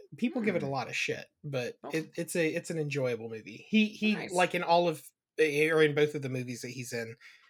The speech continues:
Speaker 1: he
Speaker 2: Yeah.
Speaker 1: plays, um, a musician. <laughs>
Speaker 2: Cool.
Speaker 1: Because, but yeah, no, like, he's, he's a really good musician, and
Speaker 2: Yeah.
Speaker 1: it would have been good to hear him,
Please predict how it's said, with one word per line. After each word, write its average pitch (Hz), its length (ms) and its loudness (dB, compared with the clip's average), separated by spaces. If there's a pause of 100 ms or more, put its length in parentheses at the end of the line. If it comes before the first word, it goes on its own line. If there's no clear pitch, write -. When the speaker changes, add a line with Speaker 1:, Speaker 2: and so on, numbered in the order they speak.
(160)
Speaker 1:
he - 100 -10
Speaker 2:
Yeah. 107 120 -4
Speaker 1:
plays, 135 520 0
um, 120 460 -4 (920)
a 143 60 2
musician. 123 680 -4 (340)
<laughs> - 0 -
Speaker 2:
Cool. 143 360 -2 (440)
Speaker 1:
Because, 175 300 0 (260)
but 427 100 8
yeah, 403 140 10
no, 311 140 8
like, 247 200 6
he's, 320 260 4
he's 285 240 2
a 370 80 0
really 220 360 2
good 214 180 2
musician, 165 680 -4
and 151 420 -2 (220)
Speaker 2:
Yeah. 131 240 0 (640)
Speaker 1:
it 208 160 6
would 220 100 10
have 226 120 8
been 220 180 6
good 220 260 4
to 202 80 -2
hear 185 240 0
him, 170 400 -4